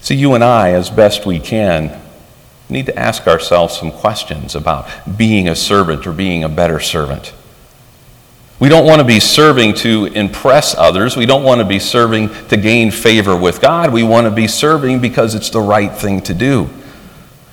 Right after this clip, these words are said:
You see, the world tells us that actions speak louder than words, so I need to get out there and do some work for God. But you know what the word says? It says that motives speak louder than actions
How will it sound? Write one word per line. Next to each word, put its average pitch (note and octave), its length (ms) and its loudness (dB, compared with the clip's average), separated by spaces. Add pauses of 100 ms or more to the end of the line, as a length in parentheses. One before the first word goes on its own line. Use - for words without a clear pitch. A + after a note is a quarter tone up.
(160)
You - 80 4
see, G3 120 2
the E3 140 4
world F#3+ 380 6
tells C3+ 400 4
us A#2 260 2
that F#2+ 220 2 (140)
actions E3 480 0
speak B2+ 340 -4
louder A2 360 2
than F2 220 -2
words, F#2 340 2
so G#2 180 0
I D#3+ 160 0
need D#3+ 180 0
to A2+ 60 0
get D#3 220 2
out C#3 280 -2
there A#2+ 240 0
and F2 120 -4
do A2+ 120 0
some G#2 260 -2
work F2+ 200 2
for E2+ 140 -6
God. D#2 380 -4 (1200)
But - 160 -10
you B2+ 60 -2
know C3+ 120 2
what B2+ 200 2
the F2+ 80 -2
word C#3+ 340 2
says? F3 540 -2 (920)
It D#3+ 140 0
says C3 340 2
that G#2+ 180 4
motives A2+ 560 4
speak - 400 -6
louder E2+ 460 0
than E2+ 220 -4
actions G2 580 -4